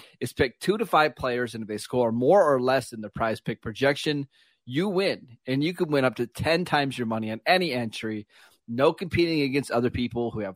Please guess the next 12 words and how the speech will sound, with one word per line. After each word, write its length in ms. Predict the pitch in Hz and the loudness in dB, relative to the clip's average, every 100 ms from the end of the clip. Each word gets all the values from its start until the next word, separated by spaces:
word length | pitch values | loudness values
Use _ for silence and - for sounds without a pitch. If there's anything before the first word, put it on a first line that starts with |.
| - | -6
no 180 | 117 135 | -4 -2
lives 360 | 123 113 110 | -2 -2 -4
but 160 | - - | -8 -12
to 80 | 101 | -8
look 220 | 107 107 | -8 -8
at 100 | 107 | -8
daily 240 | 113 107 | -6 -6
fantasy 400 | 107 107 101 - | -6 -8 -8 -12
stuff. 300 | 104 107 104 | -6 -2 -2
It's 100 | 120 | -2
just 220 | - 151 135 | 0 0 0
you 340 | 151 190 | 0 2